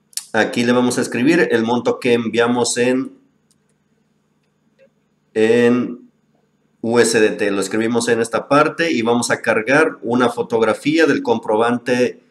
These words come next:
de nuestro depósito. Perfecto, ya cargamos la fo-, la fotografía, el comprobante y aquí vamos a ingresar el hash I D del pago. Y le damos a enviar.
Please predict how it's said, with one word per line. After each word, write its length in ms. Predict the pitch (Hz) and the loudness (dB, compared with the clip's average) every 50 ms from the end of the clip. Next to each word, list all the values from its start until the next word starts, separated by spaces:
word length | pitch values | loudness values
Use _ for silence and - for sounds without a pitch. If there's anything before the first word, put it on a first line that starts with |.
| _ _ _ _ _ _ - | _ _ _ _ _ _ -12
de 460 | 110 101 113 113 113 113 113 110 107 | -6 -2 2 4 6 6 6 6 6
nuestro 360 | 107 110 107 107 - 117 117 | 4 2 2 0 0 0 0
depósito. 520 | 110 107 98 92 - 107 101 - 95 92 - _ _ _ _ _ _ _ _ - - - - _ _ _ _ _ - | 0 0 -2 -2 -2 -4 -4 -4 -6 -10 -14 _ _ _ _ _ _ _ _ -20 -20 -20 -20 _ _ _ _ _ -4
Perfecto, 580 | 110 104 98 92 - 127 139 143 139 - 160 | -4 -2 -2 -2 -2 0 0 0 0 0 2
ya 160 | 131 120 117 - | 2 2 2 2
cargamos 440 | 123 120 120 123 123 123 117 117 | 2 2 2 2 2 0 0 0
la 120 | 117 113 110 | 0 -2 -4
fo-, 200 | - 113 107 - | -2 -4 -6 -4
la 400 | 107 107 107 107 107 107 104 - - | -2 -2 0 2 2 2 0 -2 -4
fotografía, 760 | 107 95 - 107 101 98 98 98 - 143 143 156 170 160 151 | -8 -8 -4 -4 -2 -2 -2 -2 -2 0 2 2 4 4 2
el 140 | 143 - 135 | 2 0 -4
comprobante 1000 | 120 107 104 90 104 104 98 98 117 131 139 143 143 139 147 151 151 151 - 117 | -4 -6 -6 -6 -4 -4 -2 -2 0 0 0 0 0 0 -2 -2 -2 -2 -4 -4
y 200 | 123 131 139 131 | -2 0 2 2
aquí 200 | 120 - - 117 | 0 0 -2 -4
vamos 300 | 110 107 113 113 - 120 | -4 -4 -4 -6 -4 -4
a 40 | |
ingresar 600 | 110 107 104 101 95 - 120 120 131 147 151 151 - _ _ _ _ _ _ _ _ - | -4 -4 -4 -6 -6 -2 0 0 0 0 0 -4 -8 _ _ _ _ _ _ _ _ -6
el 440 | - 104 113 120 127 131 - - - - | -2 0 0 2 0 -2 -4 -8 -8 -4
hash 280 | - 110 110 110 - 123 | -2 0 0 0 -2 -2
I 180 | 107 101 98 98 | -4 -4 -4 -4
D 440 | 117 131 143 156 160 - - - - | -2 0 0 2 0 -2 -4 -8 -8
del 640 | 104 104 104 101 104 104 104 101 98 98 95 92 95 | -4 -2 0 0 0 0 0 0 0 -2 -4 -4 -6
pago. 560 | - - 107 101 95 90 87 87 - - _ _ _ _ _ _ _ _ _ _ _ _ _ _ _ _ _ _ _ _ _ _ _ _ _ _ _ _ _ _ _ _ _ _ _ _ _ _ _ - | -4 -2 -2 0 0 -2 -2 -4 -8 -10 _ _ _ _ _ _ _ _ _ _ _ _ _ _ _ _ _ _ _ _ _ _ _ _ _ _ _ _ _ _ _ _ _ _ _ _ _ _ _ -8
Y 240 | - 110 131 139 | -4 0 0 2
le 140 | 139 127 113 | 2 2 2
damos 400 | 104 110 110 110 113 113 113 - - | 2 2 2 2 0 -2 -2 -4 -4
a 360 | 110 113 117 120 120 117 - - | -2 0 0 0 0 -2 -4 -4
enviar. 600 | 104 95 95 92 92 92 92 92 92 92 92 | -2 -2 0 0 2 2 2 2 0 -2 -8